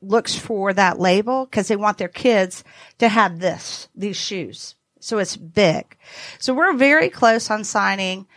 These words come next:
um, an international airline deal, a luxury car brand, very, very high-end luxury, um, shoe inserts too. So, you know, we're slowly getting it, um,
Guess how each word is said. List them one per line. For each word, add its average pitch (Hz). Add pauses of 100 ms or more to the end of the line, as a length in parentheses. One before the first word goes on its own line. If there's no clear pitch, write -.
(400)
um, 180
an 185
international 202
airline 165
deal, 175 (720)
a 190
luxury 220 (100)
car 196
brand, 170
very, 196
very 175
high-end 165
luxury, 180 (600)
um, 208
shoe 262
inserts - (220)
too. - (360)
So, 226
you 226
know, 208
we're 202
slowly 311
getting 214
it, 214 (540)
um, 196